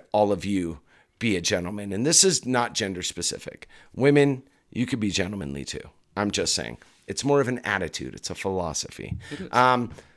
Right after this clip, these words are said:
Speaker 1: so, Bobby, do you have anything
Speaker 2: Well,
Speaker 1: to impart as far as being a
Speaker 2: <sighs> God,
Speaker 1: gentleman?
Speaker 2: I hate to connect this to the stupid <laughs> coronavirus quarantine situation that we're living in, but, um, I, I feel like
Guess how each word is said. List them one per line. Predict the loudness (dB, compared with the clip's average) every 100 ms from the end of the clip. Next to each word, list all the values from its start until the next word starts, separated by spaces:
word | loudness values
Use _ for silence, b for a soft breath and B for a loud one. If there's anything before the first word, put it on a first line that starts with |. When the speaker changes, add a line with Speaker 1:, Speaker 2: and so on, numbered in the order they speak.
| B
Speaker 1:
so, | 8 10 10 6 2
Bobby, | 8 10 8 0 -6 _ 2
do |
you | 6
have | 6 4
anything | 2 4 4 0 -6 -10 _ -20 B B B B
Speaker 2:
Well, | 8 10 8
Speaker 1:
to | 4 4
impart | 6 6 6 4 2 2
as | 4
far | 8 8
as | 6
being | 2 2 2
a |
Speaker 2:
<sighs> |
God, | 2
Speaker 1:
gentleman? | 0 0 -2 0
Speaker 2:
I |
hate | 0 -4 -4 -6 _
to | -6
connect | -4 -2 -2 -4
this | -8 -8
to | -8 -8 -6
the | -6
stupid | -6 -4 -6 -10 -12 -14 _ _
<laughs> | _ -16
coronavirus | -6 -2 0 0 0 0 0 -4 -8 B B -6
quarantine | -4 -2 -4 -6
situation | -6 -8 -8 -8 -8
that | -12
we're | -12
living | -10 -8 -6 -6
in, | -8
but, | -10 -8
um, | -6 -6 -6 -10 B B B B B _
I, | 4 6
I | 4
feel | 4 2
like | 2 0 -8 -18